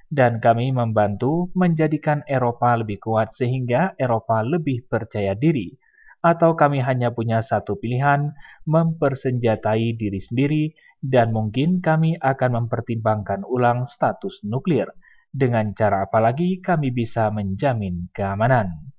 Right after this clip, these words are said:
Sebelumnya, tanpa menunjukkan bukti apapun, Menteri Pertahanan Ukraina, Adri Taran, mengklaim Rusia sudah mempersiapkan senjata nuklirnya di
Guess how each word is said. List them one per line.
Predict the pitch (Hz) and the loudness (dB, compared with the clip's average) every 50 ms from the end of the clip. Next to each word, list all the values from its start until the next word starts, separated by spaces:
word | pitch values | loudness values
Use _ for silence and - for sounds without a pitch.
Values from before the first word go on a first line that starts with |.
| _ _ - - _ _ _ _ _ _ _ _ - | _ _ -20 -20 _ _ _ _ _ _ _ _ -2
Sebelumnya, | - 180 160 160 165 160 160 165 165 165 165 | 0 2 4 4 4 2 4 4 2 2 4
tanpa | 160 151 147 143 139 151 139 139 | 4 2 2 4 4 4 4 4
menunjukkan | 135 135 131 123 123 123 - 123 123 120 | 4 2 0 0 -2 0 0 0 0 0
bukti | 120 117 - - - 120 | 0 -4 -4 0 0 0
apapun, | 113 - 110 107 - 120 135 156 151 135 | 0 2 0 -2 0 0 -2 0 0 0
Menteri | 123 117 110 - - 120 120 123 120 | 0 0 0 -2 -2 0 0 0 0
Pertahanan | - - 117 117 - - 113 117 110 110 104 | 0 0 0 0 2 0 0 0 0 -2 -4
Ukraina, | - 110 - - 117 107 104 104 110 120 135 147 151 151 160 - | -6 -8 -6 -4 -4 -2 -2 -2 -2 -2 0 0 -2 -2 -4 -4
Adri | - 147 123 117 113 107 107 110 113 113 107 104 101 101 98 - | -2 0 0 0 0 -2 -4 -8 -6 -6 -4 -4 -4 -6 -4 -2
Taran, | - 110 107 110 107 135 175 208 220 - - - - - - - | 0 2 4 4 4 4 2 0 -2 -6 -12 -20 -20 -20 -10 -2
mengklaim | - 170 165 160 165 165 160 156 156 147 | 0 2 2 2 2 2 2 2 2 2
Rusia | 139 131 127 - 127 127 127 127 127 127 127 | 0 -2 -2 -4 -4 -2 0 2 2 0 0
sudah | - 123 110 107 110 107 - - | -2 -4 0 0 0 0 0 -2
mempersiapkan | - 147 151 143 135 131 - 127 117 - - 127 110 107 - - - 131 156 170 165 | -4 -4 -4 -2 -2 -2 -4 -4 -4 -4 0 2 2 2 2 0 -2 -2 -2 -2 -2
senjata | - 151 135 127 120 123 117 110 104 - - 110 104 101 95 82 - - | -2 -4 -4 -2 0 0 0 0 0 0 -2 0 0 0 -2 -4 -6 -6
nuklirnya | 147 147 131 - - 117 117 110 101 107 110 104 101 98 | -4 -4 -4 -4 -4 -2 -2 -2 0 -2 -2 0 -2 -2
di | 92 95 101 98 95 90 90 | -2 -4 -6 -6 -4 -6 -8